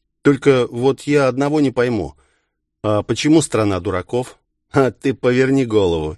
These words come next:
и увидишь», — хохотнул Цузуму. «Матидзуки-сан!» — прорычал жуткий голос. Я повернулся и с ужасом увидел Кин. Она тяжело дышала,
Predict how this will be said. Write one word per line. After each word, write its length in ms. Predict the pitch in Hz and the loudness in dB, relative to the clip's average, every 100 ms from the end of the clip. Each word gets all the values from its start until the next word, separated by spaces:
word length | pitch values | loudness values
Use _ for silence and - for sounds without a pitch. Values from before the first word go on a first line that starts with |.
| _ | _
и 180 | 120 117 | -2 0
увидишь», — 540 | 113 110 117 107 104 - | 2 0 -4 -6 -10 -6
хохотнул 520 | 95 - 95 107 92 | -4 -4 -2 -2 -2
Цузуму. 580 | - 101 92 90 85 85 _ _ _ _ | -4 -4 -2 -4 -4 -8 _ _ _ _
«Матидзуки-сан!» — 3250 | 117 123 151 160 147 - 190 180 143 131 139 233 381 - _ _ _ _ - 240 240 175 - - - - 262 196 180 170 165 147 | 0 4 4 2 -2 -4 -2 0 -2 -2 0 2 2 0 _ _ _ _ -6 -2 0 0 0 0 0 0 0 0 0 2 2 0
прорычал 640 | - 143 143 143 - 131 131 | -4 -4 -4 -6 -4 -6 -6
жуткий 460 | 101 139 - 127 | -6 -8 -8 -8
голос. 500 | 120 117 135 135 - | -2 0 0 -2 -6
Я 200 | 95 98 | -4 -4
повернулся 720 | 87 85 90 80 92 101 - 90 | -4 -4 -4 -4 -4 -4 -6 -6
и 80 | 87 | -6
с 160 | - | -6
ужасом 500 | 90 82 78 90 80 | -8 -6 -6 -6 -4
увидел 460 | 73 73 69 65 69 _ | -4 -6 -6 -8 -10 _
Кин. 520 | - 62 60 57 - _ _ | -12 -8 -8 -10 -16 _ _
Она 260 | 80 82 73 | -8 -4 -4
тяжело 420 | 78 78 73 67 | -6 -6 -4 -4
дышала, 880 | 64 71 - 73 - - 71 69 - | -4 -4 -4 -4 -6 -6 -6 -8 -10